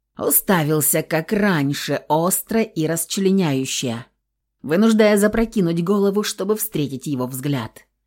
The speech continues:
И вдруг оскалился и тут же скривился, рассмеявшись пренебрежительно и разочарованно. «Вижу, что есть. Люда, Люда, всего лишь женщина».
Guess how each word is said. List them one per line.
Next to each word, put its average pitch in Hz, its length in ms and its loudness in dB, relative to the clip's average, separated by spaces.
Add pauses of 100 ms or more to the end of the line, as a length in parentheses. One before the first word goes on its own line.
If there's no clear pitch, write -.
(240)
И - 220 -6
вдруг 202 440 0
оскалился 202 920 0
и 180 140 0
тут 196 360 -6
же 190 180 -2
скривился, 165 1040 -2
рассмеявшись 160 880 -4
пренебрежительно 160 1000 -4 (140)
и 139 120 -4
разочарованно. 127 1040 -4 (520)
«Вижу, 180 680 2
что - 260 -4
есть. 143 800 -2 (480)
Люда, 160 680 -2
Люда, 151 640 -2 (600)
всего 156 520 -2
лишь 160 220 -4
женщина». 139 920 -4